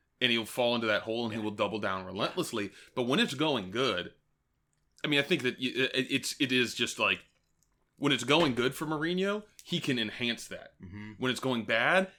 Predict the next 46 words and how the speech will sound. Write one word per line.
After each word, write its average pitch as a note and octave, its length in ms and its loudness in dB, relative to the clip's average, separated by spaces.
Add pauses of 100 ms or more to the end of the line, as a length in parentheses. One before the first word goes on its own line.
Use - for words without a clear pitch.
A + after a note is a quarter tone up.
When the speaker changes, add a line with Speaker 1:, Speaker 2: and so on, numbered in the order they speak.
(120)
Speaker 1:
he's E3 240 -2
going C3+ 520 4
to A#2 180 -2
enhance G2 380 -4
that - 160 -12
Speaker 2:
Mm-hmm. C3 300 -10
Speaker 1:
because C#3 260 -2
he C#3 100 2
is A#2 120 0
not B2 360 2
gonna G#2 240 0
accept - 540 -4 (180)
Speaker 2:
Yeah. - 100 -20 (180)
Speaker 1:
that B2 80 0
Speaker 2:
Rides C#3+ 240 6
the C#3+ 80 6
Speaker 1:
type A2+ 100 6
Speaker 2:
highs C3 80 2
Speaker 1:
of A#2+ 60 -2
a - 40 -2
Speaker 2:
and G#2+ 40 -12
the - 100 -10
Speaker 1:
criticism. F#2 300 0
Speaker 2:
lows. A2 80 -6
Speaker 1:
Right. G2+ 320 4
So A2 100 -4
he C#3 140 2
is, C#3 120 2 (1120)
Speaker 2:
Yeah. F3 60 0
Speaker 1:
and, F#3 100 2
you F#3 60 0
know, F3+ 100 0
you, F3 180 -4
you, E3+ 400 -8
you D#3+ 120 -4
mentioned E3 400 -2
it. G#3 200 0
Pr-, D3+ 100 -10
credit D#3 360 0
to C3+ 100 -2
you. E3+ 160 0
The, C3 160 0
the A2+ 160 -6
new A#2+ 140 0
manager A#2+ 380 0
boost. B2 540 -4